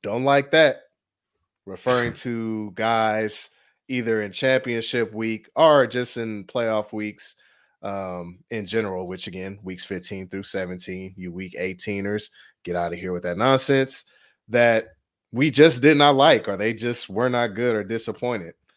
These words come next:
Speaker 1: So three quarterbacks, we'll start here with Patrick Mahomes, man. Whew.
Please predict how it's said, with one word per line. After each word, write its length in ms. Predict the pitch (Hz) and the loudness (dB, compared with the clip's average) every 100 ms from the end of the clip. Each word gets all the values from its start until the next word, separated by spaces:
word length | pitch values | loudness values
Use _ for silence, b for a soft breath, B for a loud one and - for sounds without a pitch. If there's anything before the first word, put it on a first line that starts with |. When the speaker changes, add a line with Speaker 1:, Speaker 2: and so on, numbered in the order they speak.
| _ _ _ _ | _ _ _ _
Speaker 1:
So 500 | - 127 117 107 104 - | -2 0 2 0 -2 0
three 180 | 151 147 | 2 4
quarterbacks, 600 | 160 143 135 131 131 127 | 4 4 6 4 4 -2
we'll 100 | 123 | -8
start 380 | - 127 123 | 0 2 2
here 280 | - 131 127 | 0 -2 -2
with 280 | 120 120 123 _ _ _ _ _ _ _ _ _ _ _ _ | -2 -4 -6 _ _ _ _ _ _ _ _ _ _ _ _
Patrick 480 | - 120 139 160 147 | -6 -4 -4 -6 -8
Mahomes, 760 | 92 - 92 117 104 82 - | -12 -12 -8 -6 -6 -10 -16
man. 320 | 82 85 85 - _ | -16 -16 -16 -18 _
Whew. 260 | 262 330 | 0 0